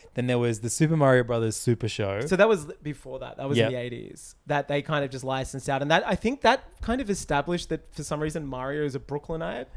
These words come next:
Speaker 1: Yeah.
Speaker 2: But then was carried on in the nineteen ninety-three film, right?
Speaker 1: Yeah.
Speaker 2: They're just like, "Yeah, Mario is f-, American," which, like, you know, because he's such a brilliant character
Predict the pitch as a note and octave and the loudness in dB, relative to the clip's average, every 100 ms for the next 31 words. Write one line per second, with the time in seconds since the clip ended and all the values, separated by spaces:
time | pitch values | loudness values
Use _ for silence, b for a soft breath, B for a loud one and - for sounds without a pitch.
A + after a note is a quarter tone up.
0 | b B2 A#2+ A2 D#3+ D3+ - D#3 D3+ D3+ | b 2 4 4 2 -2 -6 -2 0 0
1 | C#3 C#3+ C#3 C3 C3 C3 B2+ B2 - C3 | -2 -4 -4 -6 -6 -8 -8 -10 -10 -10
2 | A#2+ D3+ C#3+ A#2 A#2 C#3 - b b - | -8 -8 -8 -10 -12 -10 -12 b b -4
3 | A#2 F#2+ B2 E3+ F3+ G3 A#3 G#3+ G3+ G#3+ | -2 -2 -2 -2 -2 -4 -4 -4 -4 0
4 | A3+ F#3+ - F3 A#4+ F3 D3 C3+ C#3 C#3 | 0 0 -4 -12 -14 -10 -6 -4 -6 -8
5 | C#3+ C#3+ - F3+ F#3+ A3 F#3 - b b | -10 -12 -8 -6 -4 -2 -2 -4 b b
6 | b - F3+ C#3+ A3 F#3 F3+ F3 D#3+ - | b -8 -4 -4 -6 -8 -8 -8 -8 -8
7 | B2+ C#3 C3+ B2+ C#3 C3 B2+ C3+ B2+ B2 | -10 -8 -8 -8 -8 -8 -8 -10 -10 -10